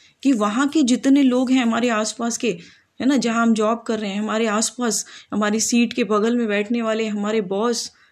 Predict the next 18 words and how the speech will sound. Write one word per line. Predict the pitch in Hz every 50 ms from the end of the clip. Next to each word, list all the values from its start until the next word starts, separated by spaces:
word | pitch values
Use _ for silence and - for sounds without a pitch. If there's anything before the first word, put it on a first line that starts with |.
| _ _ -
है | 214
ना, | 247 277 262 262 - - - - _ -
जिनके | 185 226 233 240 233 269
साथ | 247 - - 233 214 240 254 262
हम | 277 269 262
काम | 247 254 233 226 233
कर | 220 226 214
रहे | 214 214
हैं, | 214
उन | 240 254 254
तक | 233 - 311 302 302
हम | 285 269
प्रभु | 254 269 240 220 233
के | 233 269 247
वचन | 185 208 214 208 - 254 247
को | 226 226
पहुँचा | 196 208 180 175 - 185 196
सकें, | - - - - - 220